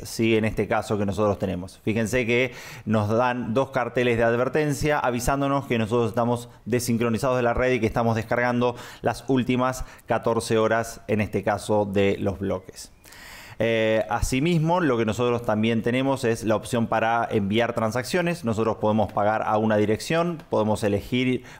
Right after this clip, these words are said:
para crear un invoice, podemos elegir cómo le vamos a poner a esa transacción de un, esta, de una descripción y la cantidad de bitcoins. Lo mismo también para recibir, podemos elegir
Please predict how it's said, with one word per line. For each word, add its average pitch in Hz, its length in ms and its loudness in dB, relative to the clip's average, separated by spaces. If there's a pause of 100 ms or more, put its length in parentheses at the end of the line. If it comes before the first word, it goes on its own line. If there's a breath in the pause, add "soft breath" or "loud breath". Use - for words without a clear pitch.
para 107 240 -2
crear 113 240 2
un 117 240 2
invoice, 127 500 0 (260 loud breath)
podemos 107 300 0
elegir 113 600 0 (720)
cómo 123 200 2
le 113 80 4
vamos 113 220 2
a 104 80 0
poner 127 260 2
a 120 60 4
esa 110 160 -2
transacción 107 600 0
de 104 160 4
un, 107 340 0
esta, 101 300 0
de 98 320 -2
una 107 100 0
descripción 151 600 -2
y 151 280 0
la 120 140 0
cantidad 113 600 2
de 117 120 0
bitcoins. 170 600 -2 (260 loud breath)
Lo 127 240 2
mismo 139 300 2
también 117 340 0
para 113 180 2
recibir, 156 540 0
podemos 110 380 2
elegir 120 480 0